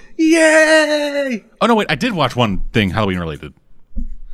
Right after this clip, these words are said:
Speaker 1: Well, I actually watched Halloween related stuff. I just can't talk about it 'cause I've already talked about it, like, eight times. <laughs> I mean, you guys don't wanna hear me talk about box trolls and the Paranorman again.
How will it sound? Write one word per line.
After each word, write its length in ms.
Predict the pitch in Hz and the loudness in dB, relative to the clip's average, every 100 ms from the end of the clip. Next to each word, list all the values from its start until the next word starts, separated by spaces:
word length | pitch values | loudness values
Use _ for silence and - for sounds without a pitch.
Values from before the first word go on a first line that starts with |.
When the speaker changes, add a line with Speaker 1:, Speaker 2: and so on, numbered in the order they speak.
| - | -2
Speaker 1:
Well, 100 | 151 | 2
I 200 | 170 185 | 4 6
actually 320 | 180 160 - 139 | 6 4 2 4
watched 260 | 131 - | 4 2
Halloween 300 | 127 117 110 | -2 -2 -2
related 320 | 101 104 107 | -2 0 0
stuff. 160 | - 107 | 0 -2
I 80 | 101 | -2
just 140 | 110 | -2
can't 140 | 117 107 | -2 -2
talk 200 | 107 - | -2 -2
about 140 | 95 | -6
it 80 | 87 | -8
'cause 80 | 92 | -10
I've 60 | 92 | -8
already 180 | 90 | -8
talked 240 | - 113 - | -8 -8 -6
about 140 | 90 | -8
it, 20 | 69 | -10
like, 140 | - | -10
eight 180 | 95 - | -10 -12
times. 540 | - 98 87 - - _ | -14 -12 -12 -16 -20 _
<laughs> 160 | _ - | _ -4
I 460 | 277 - 208 - - _ _ - - _ _ _ _ _ _ _ _ _ _ 113 | -4 -4 -10 -10 -16 _ _ -20 -20 _ _ _ _ _ _ _ _ _ _ 0
mean, 120 | 127 | 2
you 100 | 143 | 4
guys 160 | 135 123 | 2 0
don't 100 | 110 | -2
wanna 120 | 104 | -2
hear 100 | 104 | -4
me 80 | 101 | -6
talk 220 | 107 101 | -4 -4
about 260 | 101 95 - | -2 -4 -2
box 280 | 101 - | -4 -4
trolls 320 | - 113 104 104 | -6 -4 -4 -6
and 80 | |
the 60 | 101 | -6
Paranorman 600 | 113 107 98 92 98 101 | -2 0 -2 -4 -6 -6
again. 280 | 101 104 | -4 -4